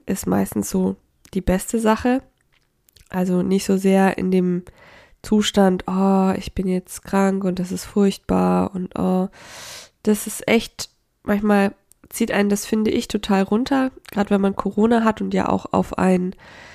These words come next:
ähm, negatives Testergebnis wartet,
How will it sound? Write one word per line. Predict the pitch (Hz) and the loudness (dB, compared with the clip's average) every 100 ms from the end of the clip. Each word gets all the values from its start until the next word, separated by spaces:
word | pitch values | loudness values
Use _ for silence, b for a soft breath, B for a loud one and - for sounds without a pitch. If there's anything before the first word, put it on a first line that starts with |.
| B B _ | B B _
ähm, | - 196 190 180 185 - | -2 0 2 0 -4 -8
negatives | - 202 208 202 196 185 | 0 4 4 2 -2 -4
Testergebnis | - 247 208 - 185 175 - | -4 -2 -2 -2 -2 -2 -2
wartet, | 170 170 - 254 - | -2 -2 -2 -2 -4